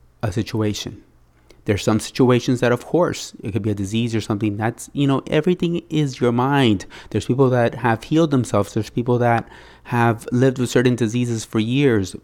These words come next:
all because you're positive thinkers. They keep on moving forward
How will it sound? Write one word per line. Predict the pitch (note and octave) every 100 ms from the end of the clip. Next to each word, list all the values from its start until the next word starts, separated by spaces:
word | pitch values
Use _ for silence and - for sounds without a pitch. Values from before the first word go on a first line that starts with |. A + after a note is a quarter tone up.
| -
all | A2+ A#2+
because | B2+ - A2+ A2
you're | G#2+
positive | - B2+ C3+ C3 B2+ -
thinkers. | C3+ B2+ G2+ - - - - -
They | G#2+ G#2
keep | B2+ -
on | A#2+ A#2+
moving | A#2 A2+ G2+
forward | - C3 C3 F#2+ -